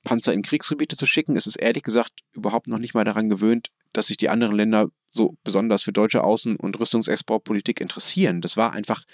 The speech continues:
jahrelang, jahrzehntelang egal. Ja, also Deutschland war über lange Zeit Außenpolitik ja sogar formal verboten.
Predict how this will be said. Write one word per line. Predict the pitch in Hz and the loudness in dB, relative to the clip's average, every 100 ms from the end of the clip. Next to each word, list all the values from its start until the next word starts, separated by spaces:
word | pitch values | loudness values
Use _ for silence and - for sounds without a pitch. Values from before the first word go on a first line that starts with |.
| - - _ | -20 -20 _
jahrelang, | 101 98 131 139 139 123 113 120 127 | 0 2 2 4 2 2 2 0 0
jahrzehntelang | 104 95 - 139 151 127 113 110 | 0 0 0 0 2 2 0 0
egal. | 90 - 113 139 87 85 - _ _ - | -6 -2 2 2 2 -2 -8 _ _ -6
Ja, | 95 127 | -2 -2
also | - 98 | -4 -2
Deutschland | 107 107 113 101 | 0 2 2 0
war | 101 107 | 2 0
über | 117 104 95 | 2 0 0
lange | 104 120 | 0 0
Zeit | - 107 113 - | 0 0 0 -2
Außenpolitik | 110 117 101 110 120 - | -2 -2 -4 -4 -4 -2
ja | 98 101 | 2 2
sogar | - 101 98 | 0 -2 -2
formal | - 98 98 113 | -2 0 2 2
verboten. | 98 - 117 131 170 | -2 0 2 2 -2